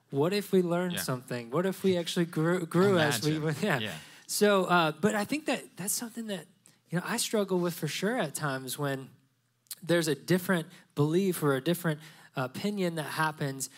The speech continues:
Speaker 1: Sometimes if I feel that rise inside of me to get, like, defensive, um, I have to consciously say,
Speaker 2: Yeah.
Speaker 1: "Okay, calm down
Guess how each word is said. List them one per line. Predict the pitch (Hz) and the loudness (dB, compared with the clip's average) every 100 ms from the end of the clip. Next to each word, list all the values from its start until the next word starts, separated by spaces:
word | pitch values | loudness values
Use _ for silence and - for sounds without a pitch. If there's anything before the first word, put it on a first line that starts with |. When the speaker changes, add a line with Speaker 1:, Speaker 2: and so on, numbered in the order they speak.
| - - _ - | -20 -20 _ -10
Speaker 1:
Sometimes | - 277 302 196 165 | -6 -4 0 0 0
if | 165 | 0
I | 160 | 0
feel | 151 190 190 | 2 2 2
that | 156 | 2
rise | 139 139 160 180 175 | 2 2 4 2 -2
inside | 160 - 156 170 | -2 2 2 2
of | |
me | 180 185 | 0 0
to | 151 | 0
get, | 151 | 0
like, | 143 135 | 0 -2
defensive, | 131 - 160 - 202 202 - - - - | -4 -2 -2 0 0 -2 -8 -20 -20 -4
um, | 151 156 147 - | 0 2 0 0
I | 180 | 0
have | 190 202 | 0 -2
to | 190 151 143 - - | 0 -2 -4 -20 -14
consciously | 175 - 196 220 - 147 - 139 131 | -8 -4 -2 -2 -4 -4 -4 -6 -6
say, | - 139 131 | -4 -4 -4
Speaker 2:
Yeah. | 147 | -4
Speaker 1:
"Okay, | 147 139 | -2 -4
calm | - 165 202 | -2 -2 0
down | 170 135 131 131 | 0 -2 -4 -8